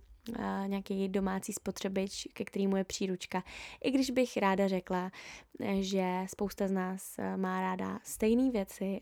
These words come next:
a třeba nám udělají opravdu jako radost nějaký kitky, že jo? No ale jak ten kluk má vědět, sakra, jakou kitku máme rády? Jo,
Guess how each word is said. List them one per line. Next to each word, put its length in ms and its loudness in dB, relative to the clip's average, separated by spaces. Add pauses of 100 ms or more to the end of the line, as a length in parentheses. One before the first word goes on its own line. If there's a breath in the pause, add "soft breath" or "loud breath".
a 280 -2 (420 loud breath)
třeba 240 2
nám 220 4
udělají 560 2
opravdu 440 -2
jako 240 0
radost 440 -4
nějaký 300 -4
kitky, 420 -4
že 100 -4
jo? 80 -2 (640 loud breath)
No 160 2
ale 140 6
jak 160 6
ten 200 6
kluk 200 0
má 180 6
vědět, 360 2
sakra, 460 0
jakou 440 4
kitku 400 2
máme 340 6
rády? 400 2 (880)
Jo, 280 8